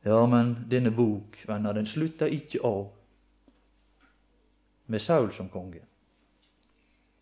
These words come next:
I denne bok, der dør Saul. Der blir Saul avsatt som konge, og så føres det inn en ny konge. Det er den Herre Jesus, som skal være konge.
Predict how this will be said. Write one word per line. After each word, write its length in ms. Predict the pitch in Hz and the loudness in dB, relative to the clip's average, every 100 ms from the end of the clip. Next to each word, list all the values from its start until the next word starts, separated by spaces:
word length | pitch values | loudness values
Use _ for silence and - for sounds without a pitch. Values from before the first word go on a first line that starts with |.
| _ _ _ | _ _ _
I 120 | 151 151 | -2 0
denne 200 | 165 160 | 2 4
bok, 320 | 160 160 - - | 2 0 -6 0
der 220 | 151 135 | 2 2
dør 240 | 123 117 110 | 2 2 2
Saul. 360 | - 170 98 - _ _ _ _ _ _ _ _ - | 0 -2 -2 -8 _ _ _ _ _ _ _ _ -4
Der 80 | 165 | 0
blir 240 | 175 151 - | 0 -2 -4
Saul 320 | - 160 151 | 4 4 4
avsatt 560 | 151 139 107 - 104 107 | 6 6 6 2 -4 -2
som 160 | 120 120 | -2 0
konge, 300 | 185 175 90 - _ _ _ _ _ | 2 0 -2 -12 _ _ _ _ _
og 80 | 180 | -6
så 80 | 180 | -2
føres 320 | 170 180 175 | 2 4 4
det 140 | 175 165 | 2 2
inn 100 | 160 | 2
en 80 | |
ny 120 | 156 107 | 0 -2
konge. 320 | 117 151 156 - _ _ _ _ _ _ _ _ _ _ _ _ _ | -4 -4 -6 -12 _ _ _ _ _ _ _ _ _ _ _ _ _
Det 80 | 104 | 0
er 80 | |
den 80 | 107 | 2
Herre 240 | 113 113 107 | 2 0 0
Jesus, 400 | 98 95 90 - - _ _ _ | -2 -6 -12 -14 -20 _ _ _
som 240 | - 110 | -4 -2
skal 220 | - 110 | 2 4
være 180 | 110 107 110 | 4 4 2
konge. 380 | 110 110 101 | 0 0 -4